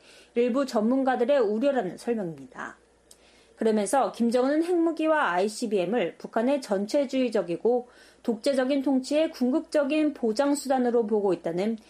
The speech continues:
미 정보 당국의 올해 전 세계 위협 평가를 상기했습니다.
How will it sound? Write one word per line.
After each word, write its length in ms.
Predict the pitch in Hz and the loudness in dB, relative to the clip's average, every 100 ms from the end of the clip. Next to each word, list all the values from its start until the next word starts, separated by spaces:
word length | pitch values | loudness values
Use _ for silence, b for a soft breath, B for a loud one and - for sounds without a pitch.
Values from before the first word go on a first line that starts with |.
| B B | B B
미 160 | 226 214 | -2 0
정보 320 | 220 220 247 | 0 0 0
당국의 340 | 226 220 262 | 0 0 2
올해 380 | 247 196 247 262 | 2 2 2 0
전 260 | 254 202 214 | -2 -2 0
세계 360 | 277 269 285 | -2 0 0
위협 340 | 220 214 269 262 | 2 0 -2 0
평가를 420 | 262 247 175 156 | -2 0 -2 -4
상기했습니다. 920 | - 220 180 - - 147 - 147 - | -6 -4 -4 -8 -12 -14 -12 -14 -14